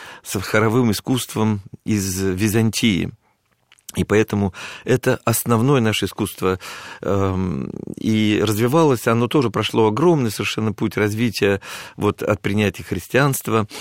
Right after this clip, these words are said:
с византийскими напевами, э, греческими напевами, распевами. Оно прошло путь от знаменного пения, крюкового пения, то есть тогда, когда не было еще нотной записи,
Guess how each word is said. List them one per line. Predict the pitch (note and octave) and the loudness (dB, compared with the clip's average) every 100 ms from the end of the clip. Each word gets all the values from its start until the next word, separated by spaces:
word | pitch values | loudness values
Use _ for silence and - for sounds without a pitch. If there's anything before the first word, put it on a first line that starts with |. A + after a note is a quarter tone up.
| - - _ _ _ _ _ - - | -16 -20 _ _ _ _ _ -8 -4
с | F#2+ - | -2 0
византийскими | F#2+ F#2+ F2+ A2+ - F#2+ F#2 | 0 0 0 -4 -2 -2 0
напевами, | F2 E2 A#2 C3 A2 G2+ F#2+ - - - | 0 0 2 4 2 2 0 -4 -16 -14
э, | - F2+ | -4 -2
греческими | E2+ C3 C3 A#2 - A#2 G#2+ | 2 2 2 0 -2 -2 0
напевами, | G#2 G#2 A2 G#2 G2+ G2 | 0 0 0 0 0 0
распевами. | G2+ - A2 G#2 G2 G2 F#2+ - - - - | 0 0 0 0 0 0 -2 -6 -16 -18 -4
Оно | G2 G#2 G2+ | 0 0 0
прошло | A2 G#2+ - G#2+ | 0 0 0 0
путь | - G#2 | -2 -4
от | - G2+ | -2 -2
знаменного | G2 B2 A2 G2 F#2+ F2 E2 - | 2 2 2 2 0 0 -2 -4
пения, | B2 B2 A2+ G#2 D#2+ - | 0 2 2 0 -2 -2
крюкового | A2 - G2 G2 B2+ A2+ G2 | -2 2 2 2 2 2 0
пения, | G2 F#2+ F2+ | 0 -2 -2
то | G2 | 0
есть | G2+ - | 0 2
тогда, | G#2+ B2+ | 2 2
когда | - G2+ G2 F#2+ - - | 2 2 2 0 -6 -6
не | G2+ B2+ | 0 2
было | A2 G2+ | 4 2
еще | F#2+ G#2 | 2 0
нотной | G#2 G2+ - F#2+ | 0 0 -2 -4
записи, | F#2+ D3 C#3+ B2+ - A2 | 0 0 0 -2 -2 -2